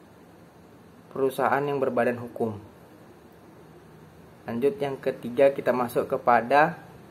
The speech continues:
peranan U M K M bagi perekonomian.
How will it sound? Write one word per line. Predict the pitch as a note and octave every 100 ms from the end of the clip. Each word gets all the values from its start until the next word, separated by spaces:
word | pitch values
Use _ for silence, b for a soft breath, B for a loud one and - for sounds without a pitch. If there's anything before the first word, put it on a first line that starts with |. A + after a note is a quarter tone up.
| - - -
peranan | C#3 C#3 C#3+ D3+ D3+
U | C#3+
M | C#3+
K | C3+ B2+ C#3
M | C#3
bagi | C3+ C3+
perekonomian. | C3+ B2+ B2 A#2+ A#2+ B2 A#2 G2